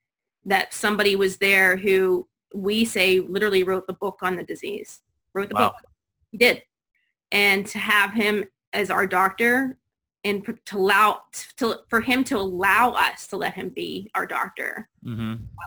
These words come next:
Speaker 1: 'Cause he was pretty full up, he was pretty full. I mean, he had a full load of patients, and,
Speaker 2: Mm-hmm.
Speaker 1: you know, and we said, "We want you to be our doctor." And he's like, "Well, you know, I got a lot of patients." He goes, "But I'll be your doctor."
Speaker 2: Oh, that's
Speaker 1: And
Speaker 2: awesome.
Speaker 1: yeah, so just the, I mean, to have such a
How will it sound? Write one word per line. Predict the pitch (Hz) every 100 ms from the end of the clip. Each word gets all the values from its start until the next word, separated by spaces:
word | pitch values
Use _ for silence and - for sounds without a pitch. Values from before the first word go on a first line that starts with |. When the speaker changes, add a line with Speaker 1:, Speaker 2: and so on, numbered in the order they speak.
| -
Speaker 1:
'Cause | -
he | 294
was | 415
pretty | - 440 392
full | 349 349
up, | 349 302
he | 415
was | 440
pretty | 466 392
full. | 359 392 -
I | 220
mean, | 226 226 226
he | 262 339 381 359
had | 311
a | 311 277
full | 285 285
load | 285
of | 277
patients, | 262 240 - 175 180 190
and, | 185 185 190
Speaker 2:
Mm-hmm. | 117 113 117 - - -
Speaker 1:
you | 190
know, | 190 185 233 _ _
and | 202
we | 196 196
said, | 196 208
"We | 214
want | 208 208
you |
to | 208
be | 208 196
our | 185
doctor." | 180 220 - 180
And | 180 180
he's | 190 180
like, | 190 180
"Well, | 196 190 190
you | 208
know, | 190
I | 185
got | 190 196
a |
lot | 185
of | 196
patients." | - 208 202 190 190
He | 180
goes, | 175 -
"But | 175
I'll | 175
be | -
your | -
doctor." | - - - - - 226 _ _ -
Speaker 2:
Oh, | 117 120
that's | 117
Speaker 1:
And | 113
Speaker 2:
awesome. | 107 107 107 - _ -
Speaker 1:
yeah, | 202 180
so | 185 208 196 180 208 -
just | 196 - -
the, | 202 190 _ 226
I |
mean, | 208 202 196 190
to | 202
have | 214 202
such | - 202 - -
a | 185